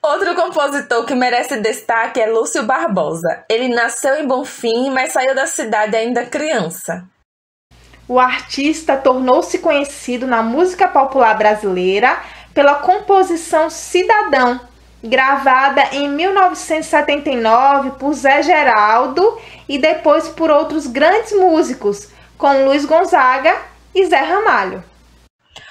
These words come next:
Speaker 1: A música foi criada como homenagem a um tio que era pedreiro. É um desabafo contra a injustiça social com que é tratado o trabalhador nordestino que imigrou para o sul e sudeste em busca de melhores condições de vida.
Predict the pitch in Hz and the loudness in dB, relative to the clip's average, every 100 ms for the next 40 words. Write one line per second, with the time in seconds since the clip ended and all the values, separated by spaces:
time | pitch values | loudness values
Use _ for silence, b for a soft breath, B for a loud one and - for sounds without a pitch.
0 | B 240 269 349 370 349 359 330 302 294 | B -4 -2 -2 -2 -2 -2 -4 -2 0
1 | 269 269 294 285 262 277 277 254 233 240 | 0 -2 -2 -2 -2 -2 -2 0 0 0
2 | 247 254 254 254 254 277 247 254 294 254 | -2 -2 -4 -4 -2 -2 -2 -2 -4 -2
3 | 233 208 202 254 381 - _ B B B | -2 0 0 -2 -4 -10 _ B B B
4 | 285 320 320 339 349 233 220 269 311 311 | -4 0 -2 -2 -2 0 -2 -2 -4 -4
5 | 262 254 254 277 320 339 - 294 294 262 | -4 -2 -2 -2 -2 -4 -4 -6 -4 -4
6 | 262 254 - 233 175 170 202 - 277 349 | -4 -6 -6 -2 0 0 -2 -4 -4 -4
7 | 311 247 226 220 226 214 233 247 254 220 | -2 -2 -2 -4 -2 -2 -4 -4 -2 0
8 | 233 226 208 247 240 233 285 339 302 320 | -2 -2 -2 -2 -2 0 0 -2 -4 -6
9 | - 254 233 254 311 359 B B B 320 | -8 -4 -2 -2 -4 -8 B B B -2
10 | 330 349 262 277 277 277 330 403 - 285 | -2 -2 -2 -2 -2 -2 -2 -6 -6 -4
11 | 294 - _ - 311 - 403 233 233 220 | -4 -6 _ -8 -6 -4 -4 -2 -2 -2
12 | 247 - 294 294 285 247 - 269 247 262 | -4 -8 -8 -6 -4 -4 -4 -4 -2 -2
13 | 285 277 262 285 311 349 294 311 - 254 | -2 -2 -2 -2 -4 -4 -4 -6 -4 -4
14 | 240 330 247 160 143 156 | -2 -4 -4 -8 -8 -12